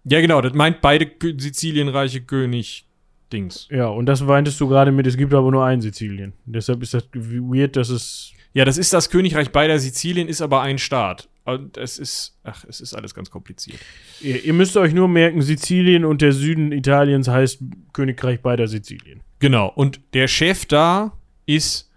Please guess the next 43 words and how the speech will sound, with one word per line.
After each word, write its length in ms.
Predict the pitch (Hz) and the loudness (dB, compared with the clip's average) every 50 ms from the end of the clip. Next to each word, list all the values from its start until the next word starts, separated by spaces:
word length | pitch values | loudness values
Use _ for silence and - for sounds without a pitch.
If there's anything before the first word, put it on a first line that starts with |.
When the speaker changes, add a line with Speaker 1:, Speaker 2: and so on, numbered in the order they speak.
| _ _ _ _ | _ _ _ _
Speaker 1:
Ferdinand 600 | - - - 147 160 170 165 160 151 151 151 131 | -6 0 2 4 4 4 4 4 2 0 0 0
der 100 | 147 135 | -2 -4
Zweite, 520 | 131 - - 135 139 143 165 175 - 156 131 | -4 -4 -2 0 2 2 2 2 0 -2 -2
der, 140 | 143 143 | 0 -2
finde 360 | 135 - - 143 139 139 139 143 | -2 -2 -4 -4 -4 -4 -6 -6
ich, 220 | 139 131 - - | -6 -8 -8 -8
sofort 540 | 147 120 101 139 135 - - - 151 160 160 | -6 -4 -2 0 2 2 4 4 2 0 0
auf 140 | 127 127 - | -2 -6 -6
eine 100 | 123 117 | -6 -6
Sammeltasse 540 | 98 101 90 90 87 - - 92 85 - 87 | -6 -6 -10 -10 -12 -12 -14 -14 -14 -14 -16
gehört. 380 | 87 82 82 80 82 - - _ _ - | -16 -16 -16 -16 -16 -18 -20 _ _ -4
Speaker 2:
Ja, 260 | 135 131 107 - - - _ - - - - - - | -4 -4 -4 -4 -10 -20 _ -20 -20 -20 -20 -16 -8
mit 220 | - 131 123 127 - | -4 -4 -2 0 2
dem 180 | 160 160 165 | 2 2 4
Doppelkinn 720 | 143 151 151 151 - 143 143 - 147 139 139 135 131 131 - | 4 2 2 2 0 -2 0 0 0 2 2 0 -2 -4 -6
und 200 | - 147 135 123 | -6 -4 -2 0
dem 180 | 127 127 127 113 | 2 0 0 0
Bart 380 | - 123 127 147 156 - - | 0 2 4 4 2 2 -2
am 180 | 151 143 139 127 | -4 -2 0 2
Doppelkinn 640 | 139 135 131 - 131 120 - - 123 117 113 107 - | 2 0 0 0 -4 -4 -4 -4 -4 -4 -6 -8 -8
sofort. 540 | - 120 117 - - 110 95 90 90 - - _ _ _ _ _ _ | -6 -6 -6 -6 -8 -12 -12 -14 -16 -20 -20 _ _ _ _ _ _
Speaker 1:
Es 160 | - 110 95 | -8 -8 -6
ist 20 | - | -8
ein 140 | - - | -10 -12
Traum. 380 | - - 107 98 87 80 80 85 _ | -12 -10 -10 -10 -10 -12 -14 -16 _
Ein 140 | - 113 101 | -14 -12 -8
kleines 240 | - 127 113 110 - | -6 -6 -6 -6 -6
Arschkinn 460 | - 120 123 - - - 123 113 113 | -6 -6 -6 -6 -8 -6 -6 -6 -4
dazu. 420 | 110 104 98 - - 110 107 101 - _ | -4 -6 -6 -6 -8 -8 -8 -8 -12 _
Es 140 | - - - | -20 -20 -18
ist 260 | 92 90 - - _ _ - | -16 -14 -14 -16 _ _ -20
super. 400 | - - - 113 - - - - - - - - _ _ - | -16 -14 -12 -10 -8 -10 -10 -10 -12 -18 -20 -20 _ _ -6
Ich 160 | - 135 - | -4 -2 0
verlinke 320 | - 143 139 147 156 160 165 | 2 2 4 4 4 4 2
euch 100 | 156 135 | 2 2
den 160 | - 147 139 | 2 2 2
Mann, 360 | 135 131 127 123 127 127 123 - - | 2 0 0 0 -2 -4 -8 -10 -8
ne? 260 | 123 120 123 127 127 123 131 _ _ - | -6 -6 -6 -6 -6 -10 -14 _ _ -10
Wenn 180 | 123 113 113 | -8 -6 -4
die 80 | 117 117 | -4 -4
nächsten 260 | 110 110 104 - - | -4 -6 -8 -8 -8
Sammeltassen 520 | 104 104 101 101 95 - 95 90 87 101 95 | -8 -6 -6 -6 -6 -8 -10 -12 -12 -12 -12
kommen, 340 | - 87 85 85 82 82 | -12 -12 -12 -12 -14 -16